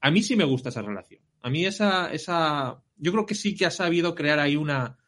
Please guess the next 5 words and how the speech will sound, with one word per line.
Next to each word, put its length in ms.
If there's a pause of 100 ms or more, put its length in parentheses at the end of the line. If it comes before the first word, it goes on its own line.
(120)
un 160
vínculo 300
interesante. 680 (920)
Así 260
que 340